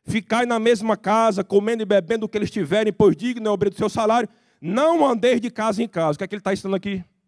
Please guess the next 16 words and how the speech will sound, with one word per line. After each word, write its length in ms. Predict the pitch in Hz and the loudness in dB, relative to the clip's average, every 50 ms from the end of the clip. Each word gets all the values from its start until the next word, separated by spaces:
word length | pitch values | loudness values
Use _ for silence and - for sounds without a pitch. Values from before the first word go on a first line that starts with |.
| _ _ _ _ _ _ _ _ _ _ _ _ _ _ _ _ _ _ _ _ _ _ _ _ _ _ _ _ | _ _ _ _ _ _ _ _ _ _ _ _ _ _ _ _ _ _ _ _ _ _ _ _ _ _ _ _
Não 200 | - 190 208 220 | 0 2 2 2
é 200 | 240 269 294 262 | 2 2 0 0
que 560 | - - _ _ _ _ _ _ _ _ _ 214 | -2 -6 _ _ _ _ _ _ _ _ _ -2
ele 100 | 240 - | -2 0
tá 140 | - 226 | 0 0
proibindo 760 | 214 - 202 226 226 214 190 151 127 147 180 240 262 220 175 131 | 0 2 2 2 2 2 0 -2 -4 -4 -2 -2 0 0 -2 -2
nós 300 | 123 147 175 190 180 - | 0 0 0 -2 -2 -2
fazermos 600 | - 190 180 147 127 139 190 220 202 202 160 147 | -2 -2 -2 -2 -2 -2 -2 -2 0 -2 -2 -4
o 80 | 170 156 | -6 -6
que 100 | - 185 | -4 -2
a 140 | 185 180 | 0 0
Assembleia 360 | 180 - - 190 180 180 190 170 | -2 -2 -2 -6 -2 -2 -2 0
de 40 | |
Deus 140 | 156 185 170 | 0 -2 -2
sempre 260 | - 214 226 - 240 | -2 -2 -2 -2 -2
fez 500 | - - 175 160 165 175 - - - - | -2 -6 -4 -4 -4 -4 -6 -14 -20 -20